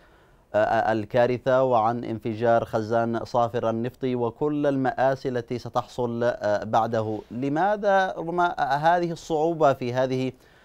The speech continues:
في هذا الملف بالتحديد وهذه القضية التي بقى لها سنوات تراوح مكانها ونسمع تصريحات من الأمم المتحدة بين الفينة والأخرى عن اقتراب الحل؟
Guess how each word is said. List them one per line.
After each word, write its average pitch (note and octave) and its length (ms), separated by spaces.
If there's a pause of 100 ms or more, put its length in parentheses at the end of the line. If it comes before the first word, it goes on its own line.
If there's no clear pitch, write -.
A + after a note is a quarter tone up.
(140)
في C#3+ 120
هذا D#3 200
الملف D3+ 360
بالتحديد C#3 440
وهذه C#3 320
القضية C#3+ 420
التي C#3+ 640
بقى C#3 300
لها D3+ 160
سنوات D3+ 500
تراوح A#2 440
مكانها B2+ 400
ونسمع E3 340
تصريحات D3+ 600
من C#3 60
الأمم C3+ 180
المتحدة C#3+ 540 (460)
بين C#3+ 140
الفينة C#3 400
والأخرى B2+ 400
عن A#2 160
اقتراب G#2+ 360
الحل؟ - 260